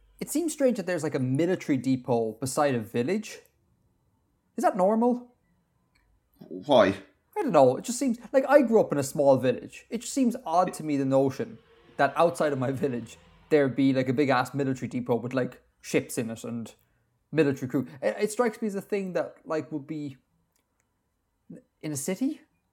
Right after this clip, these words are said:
Speaker 1: or near a city, like, near civilization, as opposed to, like, near a tiny little village. Or maybe I'm just totally wrong. It just strikes me as weird.
Speaker 2: But, like, you're gonna need to have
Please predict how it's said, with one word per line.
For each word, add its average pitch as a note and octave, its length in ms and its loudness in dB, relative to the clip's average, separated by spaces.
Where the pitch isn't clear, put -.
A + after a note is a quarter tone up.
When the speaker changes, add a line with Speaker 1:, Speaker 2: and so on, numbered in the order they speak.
Speaker 1:
or E3 160 4
near E3 280 0
a C4 40 0
city, D4 340 -4
like, D3 180 2
near F#3 260 2
civilization, D3+ 720 -2
as D#3 120 -4
opposed C#3 340 -2
to, D3+ 60 -2
like, B2+ 320 -4
near C#3+ 260 2
a C3+ 40 0
tiny C3+ 360 0
little B2+ 200 -2
village. C3 400 -6
Or F3+ 100 4
maybe C4 200 4
I'm E3+ 140 2
just - 140 -12
totally C#3 220 0
wrong. C3 240 4
It D#3 40 -2
just F#3 120 -6
strikes F#3 260 -2
me C3+ 100 -4
as A#2 80 -6
weird. A#2 380 -4
Speaker 2:
But, C#3+ 140 -2
like, B2+ 400 2
you're B2+ 180 -2
gonna C3+ 240 4
need B2 160 0
to B2 80 0
have A2 580 2